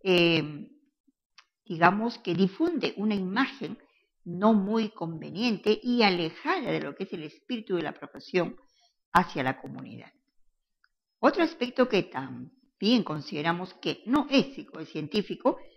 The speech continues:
es considerar la psicología lo mismo que el psicoanálisis.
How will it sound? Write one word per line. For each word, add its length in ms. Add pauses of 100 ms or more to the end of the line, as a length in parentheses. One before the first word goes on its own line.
(220)
es 240
considerar 540
la 120
psicología 720
lo 220
mismo 580
que 120
el 80
psicoanálisis. 840